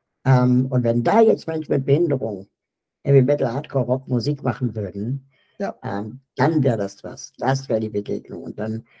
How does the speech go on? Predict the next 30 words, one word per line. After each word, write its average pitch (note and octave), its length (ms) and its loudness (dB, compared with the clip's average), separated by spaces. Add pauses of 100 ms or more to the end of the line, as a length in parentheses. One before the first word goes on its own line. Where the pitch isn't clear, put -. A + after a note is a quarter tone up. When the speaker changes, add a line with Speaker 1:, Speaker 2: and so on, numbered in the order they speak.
(200)
Speaker 1:
würde A#2+ 200 4
man A2+ 180 0
so C#3+ 180 6
viel C3 200 6
voneinander A2 540 -2
lernen, G#2 500 -2
sehen, G#2+ 420 -2
fasziniert A#2 500 0
sein. G2 360 -6 (420)
Und A#2+ 80 2
man G#2+ 120 4
würde C3+ 200 10
vielleicht C#3+ 280 6
sogar B2+ 200 6
auch A#2+ 140 -2 (680)
sagen, B2+ 540 4 (260)
Musik C3+ 280 8
gefällt C#3+ 320 2
mir A#2+ 120 0
nicht. B2+ 280 -6 (420)
Speaker 2:
Ja. - 140 -8 (220)
Speaker 1:
Aber B2 380 -2 (300)
man B2+ 160 4
würde B2+ 180 6
nicht D3 200 2
sagen, A#2 520 0 (360)
Behinderte C3 500 -2
gefallen G#2+ 360 -10
mir G#2+ 100 -14
nicht. - 220 -18